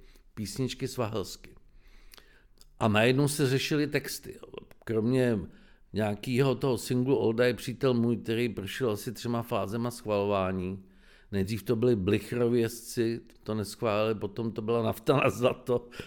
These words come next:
to neschválili kvůli naftové krizi, nakonec to byl Olda. Tak va-, jako začali jsme řešit texty na desku, že jo, začali jsme, eh, vlastně t-, naspívali jsme to a dali jsme jim to. A oni najednou zjistili,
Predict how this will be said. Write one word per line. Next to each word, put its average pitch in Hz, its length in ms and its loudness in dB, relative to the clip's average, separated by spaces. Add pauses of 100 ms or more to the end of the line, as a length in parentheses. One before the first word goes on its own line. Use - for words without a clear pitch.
(100)
to 143 120 4
neschválili 120 720 6
kvůli 120 240 4
naftové 117 460 0
krizi, 107 420 4
nakonec 117 400 2
to 131 120 0
byl 127 220 2
Olda. 101 420 2 (1040)
Tak - 260 0
va-, 135 180 2 (100)
jako 143 420 2 (760)
začali 139 340 2
jsme 175 180 2
řešit 151 320 2 (340)
texty 139 380 0
na 131 120 2
desku, 143 420 0
že 143 140 0
jo, 147 200 2 (520)
začali 104 440 0
jsme, 139 420 4
eh, 98 880 -2
vlastně 117 360 -2
t-, - 200 -10
naspívali 135 580 2
jsme 135 220 0
to 139 480 4
a - 200 0
dali 107 280 4
jsme 98 240 0
jim 82 180 -4
to. - 200 -8
A 87 40 -6
oni 117 200 -2
najednou 147 340 0
zjistili, 127 680 -2